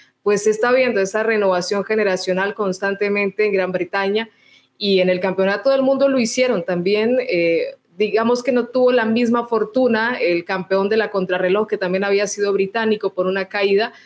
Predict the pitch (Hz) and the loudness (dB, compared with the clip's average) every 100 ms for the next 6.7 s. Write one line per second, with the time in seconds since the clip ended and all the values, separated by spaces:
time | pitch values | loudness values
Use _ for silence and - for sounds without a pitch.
0 | - - 208 202 190 196 220 247 247 277 | -20 -8 -2 0 2 0 2 2 2 2
1 | 269 247 254 254 247 254 247 240 240 247 | 0 2 2 2 2 0 0 0 0 0
2 | 233 220 220 226 220 214 170 - _ _ | 2 2 0 -2 0 0 0 -4 _ _
3 | _ _ 220 220 226 220 202 208 202 208 | _ _ 0 2 2 0 0 2 2 2
4 | 208 208 - 175 175 175 170 180 180 214 | 0 -2 -2 0 0 0 0 -2 0 0
5 | 214 214 208 190 180 196 196 214 196 185 | 0 -2 -2 -2 -2 -4 -4 -2 -2 -4
6 | 175 170 165 196 160 147 - | -6 -6 -2 -2 -2 -8 -18